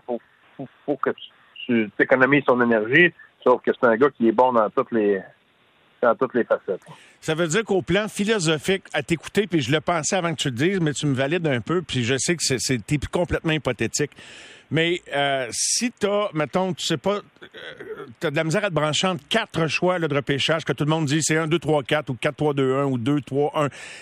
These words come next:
Speaker 2: Je veux dire, prends le défenseur, parce que c'est lui qui va te donner le plus de minutes, André, même si ça va toujours être attirant d'aller vers un attaquant vedette.
Speaker 1: Ouais, la, la, la, la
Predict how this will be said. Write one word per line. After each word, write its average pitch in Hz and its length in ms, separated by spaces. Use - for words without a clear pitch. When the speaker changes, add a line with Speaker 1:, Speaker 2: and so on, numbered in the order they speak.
Speaker 2:
Je 135 60
veux - 40
dire, 165 200
prends 208 200
le 208 60
défenseur, 170 720
parce 139 140
que 170 80
c'est - 20
lui 190 160
qui 151 80
va 160 80
te 147 60
donner 143 180
le 147 60
plus 143 200
de 120 100
minutes, 127 340
André, 160 460
même 160 280
si - 140
ça 151 120
va 143 120
toujours 156 240
être 160 140
attirant 147 340
d'aller 151 160
vers 143 140
un 143 80
attaquant 143 360
vedette. 131 340
Speaker 1:
Ouais, 147 260
la, 165 180
la, 180 180
la, 175 160
la 175 180